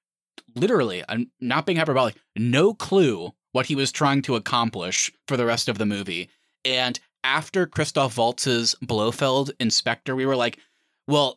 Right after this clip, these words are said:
the best thing about No Time to Die is there's no way they would even, like, come close to doing a villain as bad." So my Owen Wilson Wow of the Year award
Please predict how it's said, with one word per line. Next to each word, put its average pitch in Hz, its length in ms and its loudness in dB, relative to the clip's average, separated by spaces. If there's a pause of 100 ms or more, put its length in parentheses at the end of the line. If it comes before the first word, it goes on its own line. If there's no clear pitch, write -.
the 151 100 0
best 151 400 0
thing 135 180 2
about 123 220 0
No 123 140 -2
Time 117 160 -2
to 113 80 -4
Die 110 180 0
is 113 120 -2
there's 147 240 2
no 147 360 2
way 113 540 0
they 127 80 0
would 127 160 -2
even, 123 480 -2 (100)
like, 123 200 -2
come 123 240 -2
close 120 340 -2
to 117 60 -6
doing 104 200 -2
a 101 60 -4
villain 98 360 -6
as 101 260 -2
bad." 92 440 -4 (240)
So 165 160 2
my 156 360 2
Owen 147 260 2
Wilson 131 380 0
Wow 117 300 2
of 117 120 -4
the 107 100 -6
Year 98 280 -4
award 135 400 0